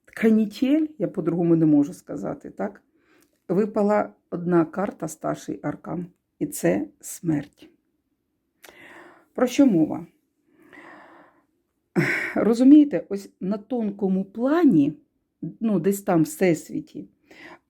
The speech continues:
Росія вже давним-давно приречена. Смерть, про яку я вам розповідала не один раз,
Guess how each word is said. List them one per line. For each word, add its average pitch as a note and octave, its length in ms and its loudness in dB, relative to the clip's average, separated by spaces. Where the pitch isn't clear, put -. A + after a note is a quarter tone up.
Росія B3 640 0
вже F3+ 260 -2
давним-давно G3+ 640 0
приречена. D#3+ 840 -4
Смерть, - 600 0
про G3 160 2
яку G#3 340 -2
я G3 140 2
вам F#3 360 2
розповідала F3 720 -2
не D#3+ 200 6
один E3 280 0
раз, F#3+ 280 -6